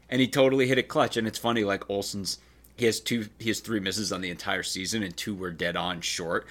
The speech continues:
He clearly has, like, a ceiling on his range, um, at least right now. And he was right around that area. And Braun was like, "Nope, you're, you've got this. Go out and hit it."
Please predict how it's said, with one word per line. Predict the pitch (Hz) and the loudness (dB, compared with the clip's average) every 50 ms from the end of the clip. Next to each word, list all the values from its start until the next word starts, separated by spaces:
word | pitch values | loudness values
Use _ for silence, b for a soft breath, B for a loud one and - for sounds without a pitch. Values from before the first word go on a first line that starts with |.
| B B B B | B B B B
He | - 127 | -4 -2
clearly | - - 127 123 113 110 113 107 | 2 6 6 8 8 8 8 8
has, | 110 110 104 - | 8 8 8 8
like, | 110 107 - | 6 6 6
a | 120 | 4
ceiling | - - - 110 107 98 92 92 101 101 95 - - - 98 | 2 2 0 0 0 2 2 2 0 -2 -4 -8 -8 -2 2
on | 98 95 92 | 2 2 2
his | 90 82 87 | 0 -2 0
range, | 101 107 98 82 69 67 - - - B B B B B B - | 2 2 2 2 0 -4 -12 -14 -16 B B B B B B 0
um, | - 110 101 98 | 2 4 4 2
at | 95 80 | 0 0
least | 98 101 98 92 - | 0 0 0 0 2
right | 107 104 98 95 87 | 4 4 4 4 2
now. | 98 110 110 101 90 87 85 B B B B B B - | 2 2 2 2 2 0 -4 B B B B B B 6
And | - 127 117 110 110 101 - - - - - - - - - - | 8 8 8 8 6 2 -2 -6 -12 -18 -20 -20 -20 -20 -14 -10
he | 117 107 113 107 | -4 -2 0 2
was | 110 117 87 90 | 2 2 0 0
right | - 101 104 104 123 120 | 4 6 8 10 10 10
around | 117 113 104 107 110 117 120 120 110 98 | 8 8 6 6 6 6 6 4 2 4
that | 104 113 117 - | 4 4 4 6
area. | - 104 104 123 120 95 85 82 69 62 - b b b b b b - | 6 6 6 8 6 4 2 -2 -6 -8 -10 b b b b b b 0
And | 117 107 101 90 | 0 2 2 2
Braun | 98 101 101 104 107 113 113 | 2 4 6 6 6 6 6
was | 107 107 98 - - - - | 6 4 4 2 -2 -2 4
like, | 110 107 104 98 - - | 4 6 6 4 2 2
"Nope, | 110 117 127 131 - - - | 4 6 6 6 4 2 0
you're, | 117 117 113 | 2 4 4
you've | 113 110 104 110 107 | 4 2 0 2 2
got | 101 98 92 - - | 4 2 2 2 0
this. | 90 85 - - | -4 -4 -4 -6
Go | - - 107 104 95 | -4 0 4 4 6
out | 92 92 90 | 6 4 4
and | 85 85 | 0 0
hit | 92 104 92 | 0 2 2
it." | 82 73 B | 2 0 B